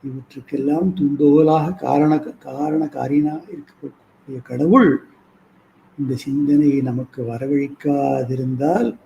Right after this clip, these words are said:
இவற்றையெல்லாம் நாம் அருகே சென்று கூட பார்த்திருக்க முடியாது.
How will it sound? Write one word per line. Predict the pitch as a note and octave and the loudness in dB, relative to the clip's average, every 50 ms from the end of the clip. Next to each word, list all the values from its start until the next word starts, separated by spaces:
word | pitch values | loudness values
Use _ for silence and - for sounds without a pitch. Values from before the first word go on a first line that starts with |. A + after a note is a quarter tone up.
| _ _ _ _ _ _ - | _ _ _ _ _ _ -2
இவற்றையெல்லாம் | D3 C#3+ C#3+ C#3+ - C#3+ B2+ B2+ B2 A#2+ A#2+ C3+ C#3+ D3 - E3+ D#3 | 0 0 0 -2 -4 -6 -4 -4 -4 -4 -4 -2 -2 -4 -4 -4 -6
நாம் | C#3+ C3+ C3+ D3 F#3 - - _ _ _ _ _ _ _ _ _ _ - | -6 -4 -4 -4 -6 -8 -12 _ _ _ _ _ _ _ _ _ _ -10
அருகே | C3 C#3 C#3+ D3 C#3+ D#3+ E3+ E3+ E3+ D3+ | -4 -2 0 0 2 4 4 4 4 2
சென்று | - D#3 D3 C#3 C3+ C3+ C3 | 2 0 0 0 0 -2 -4
கூட | B2 B2+ C3 - | -4 -4 -4 -6
பார்த்திருக்க | - - D3 B2+ B2 - C3 B2 - - | -6 -8 -10 -10 -10 -12 -14 -14 -10 -8
முடியாது. | - D3+ C3 A#2+ A#2+ A#2+ - | -4 -4 -4 -4 -4 -6 -10